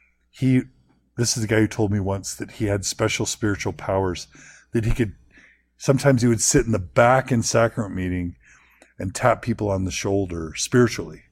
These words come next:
where they wouldn't know what, so they would kinda, he would tap them on the shoulder and they would kinda look around. He, you know, he would, he would tell us he had these kind of powers. And then, and then he, he once did two object lessons for us. And maybe you've done this.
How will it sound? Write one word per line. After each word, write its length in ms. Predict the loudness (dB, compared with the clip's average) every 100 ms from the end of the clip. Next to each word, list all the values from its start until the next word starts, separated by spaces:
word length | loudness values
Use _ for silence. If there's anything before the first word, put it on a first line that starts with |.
| _ _ _ _
where 140 | 0 4
they 80 | 6
wouldn't 260 | 6 6
know 240 | 8 8 8
what, 200 | 4 0 -18 _
so 160 | -6 0
they 100 | 0
would 200 | 0 0
kinda, 340 | 0 2 0 -6 _ -6
he 120 | -4
would 120 | 2
tap 220 | 4 6
them 120 | 4
on 60 | 0
the 60 | 0
shoulder 340 | -2 -4 -4
and 100 | -6
they 60 | -6
would 160 | -8
kinda 240 | -8 -8 -4
look 240 | -4 -2
around. 480 | 0 2 4 2 -2 -6 -6 -8 -12 -20 -18 -2
He, 80 | -2 2
you 80 | 6
know, 120 | 6
he 120 | 6 4
would, 220 | 4 0 _ _ _ 0
he 80 | 2
would 120 | 4
tell 160 | 6 6
us 100 | 6
he 80 |
had 140 | 4 4
these 140 | 2
kind 180 | 0 -2
of 80 | -2
powers. 640 | -4 -2 0 -2 -4 -12 _ _ _ _ -12 2
And 100 | 6
then, 240 | 6 4 2
and 100 | 4
then 100 | 6
he, 140 | 4
he 180 | 2 2
once 280 | 4 4 4
did 180 | -2 0
two 180 | 4 4
object 360 | 6 2 0
lessons 400 | 0 0 -4 -8
for 260 | -6 -4 -2
us. 140 | -2
And 80 | 2
maybe 180 | 4 4
you've 120 | 2
done 200 | 4 4
this. 240 | 0 -6